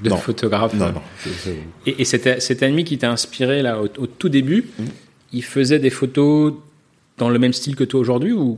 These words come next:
Speaker 1: ou rien à voir ?
Speaker 2: Non, non, il faisait des photos de mariage.
Speaker 1: Ah, ok.
Speaker 2: Euh, il captait les sourires des gens. Bah, le côté joyeux, euh, toute la cérémonie. Et moi, ça me fascinait parce que il arrivait à retranscrire des choses que moi, je voyais, en fait.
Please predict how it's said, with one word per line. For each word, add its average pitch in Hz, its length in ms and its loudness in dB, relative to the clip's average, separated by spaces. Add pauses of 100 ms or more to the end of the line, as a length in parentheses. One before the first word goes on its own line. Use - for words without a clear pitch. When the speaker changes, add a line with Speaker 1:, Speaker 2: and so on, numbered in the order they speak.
Speaker 1:
ou 117 80 -4
rien 113 140 -2
à 110 80 -2
voir ? 107 120 0
Speaker 2:
Non, 113 80 4
non, 123 120 4
il 117 80 4
faisait 98 140 0
des 95 40 0
photos 98 240 -8
de 104 60 -4
mariage. 92 400 -2 (400)
Speaker 1:
Ah, 175 100 -6
ok. 101 180 -4 (180)
Speaker 2:
Euh, 92 800 -2 (100)
il 87 120 -10 (160)
captait 113 680 2
les 92 120 -2
sourires 92 300 -4
des 87 120 2
gens. 104 500 -4 (720)
Bah, 78 120 -6
le 80 100 -4
côté 92 300 -4
joyeux, 87 360 2
euh, 95 640 2
toute - 140 -14
la 87 100 0
cérémonie. 92 580 0
Et 101 100 0
moi, 104 100 0
ça 107 100 0
me 95 60 0
fascinait 123 400 0
parce 92 160 -4
que 98 100 -8 (360)
il 104 140 2
arrivait 107 240 2
à 120 60 2
retranscrire 110 540 -2
des 101 120 -2
choses 139 280 0
que 113 100 -2
moi, 107 160 4
je 107 80 -2
voyais, 101 360 2 (180)
en 95 80 -10
fait. 139 280 -6